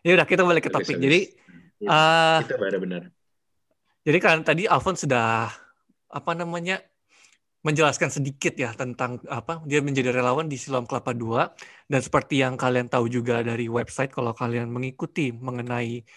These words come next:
Speaker 1: salah satu poster populer di website kami, itu adalah mengenai e-ship di Wisma Atlet. Jadi si Dokter Nicholas ini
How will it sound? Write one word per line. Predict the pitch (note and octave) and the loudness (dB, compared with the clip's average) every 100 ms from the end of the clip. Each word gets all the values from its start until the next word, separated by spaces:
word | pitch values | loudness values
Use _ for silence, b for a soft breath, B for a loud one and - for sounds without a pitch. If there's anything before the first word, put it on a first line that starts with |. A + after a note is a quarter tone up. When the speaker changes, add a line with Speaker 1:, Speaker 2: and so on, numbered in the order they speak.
| b b b | b b b
Speaker 1:
salah | - D#3+ | 0 0
satu | C#3+ D3 F#3 - | 2 0 -4 -2
poster | F3+ - D3+ - | 0 0 0 0
populer | C3 C#3+ C#3 C#3+ | -2 0 0 2
di | C3+ | 2
website | B2+ B2 C#3+ | 0 0 -4
kami, | - B2+ D3 D3 | -2 -4 -2 -2
itu | |
adalah | E3+ - C#3 D3+ | -2 0 -2 -2
mengenai | B2+ B2 B2 C3 | -4 -6 -6 -8
e-ship | - C3+ F3 - | -10 -8 -8 -6
di | D3+ F#3 | -6 -4
Wisma | C3+ - C3 C3 | -6 -6 -8 -10
Atlet. | - A#2+ - B B B B | -8 -10 -10 B B B B
Jadi | C3+ C3 D#3 | -4 0 0
si | D3+ C#3 | -2 -2
Dokter | B2+ A#2+ C#3 | -2 -4 -6
Nicholas | C3+ B2 C3 B2 | -6 -4 -4 -4
ini | - C#3 F3+ G3+ | -6 -8 -8 -8